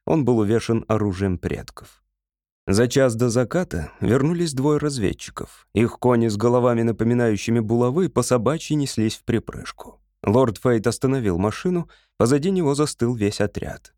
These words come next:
Его родичи Фейды, вассалы рыцари и пешие солдаты в кожаных шлемах. Заскрипели, останавливаясь, гружённые телеги и высокие кибитки малефиков.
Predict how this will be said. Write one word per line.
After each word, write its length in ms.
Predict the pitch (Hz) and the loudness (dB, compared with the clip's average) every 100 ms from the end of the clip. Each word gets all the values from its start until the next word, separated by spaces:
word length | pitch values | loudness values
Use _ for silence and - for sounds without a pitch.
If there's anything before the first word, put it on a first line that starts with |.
| - | -2
Его 200 | 101 110 | 2 4
родичи 460 | 110 110 101 - 92 | 4 2 0 -4 -6
Фейды, 480 | - 120 156 147 - _ _ | 0 0 0 -4 -8 _ _
вассалы 600 | 101 127 - 143 127 117 | 2 2 2 2 2 2
рыцари 420 | 110 170 - 156 | 0 0 -2 0
и 60 | 131 | 0
пешие 360 | 131 139 143 | 0 0 0
солдаты 480 | 135 127 123 107 92 | 0 0 2 2 2
в 80 | 98 | -2
кожаных 460 | - 120 120 117 - | -2 -2 0 -4 -6
шлемах. 580 | - 76 50 - - _ _ | -4 -4 -6 -14 -20 _ _
Заскрипели, 680 | - 104 117 143 139 131 120 | 0 2 2 2 2 2 4
останавливаясь, 720 | 120 - 127 139 120 117 117 | 2 2 0 2 2 2 2
гружённые 540 | 107 120 117 131 120 120 | 2 2 2 4 2 0
телеги 540 | - 139 180 117 - - _ - | -2 -2 0 0 -2 -4 _ -6
и 80 | |
высокие 540 | 151 147 - 131 - 127 | -2 0 0 0 0 -2
кибитки 500 | 123 110 107 - 120 | 0 0 0 -2 -2
малефиков. 840 | 110 101 92 - - - - _ | 0 0 -2 -4 -8 -12 -20 _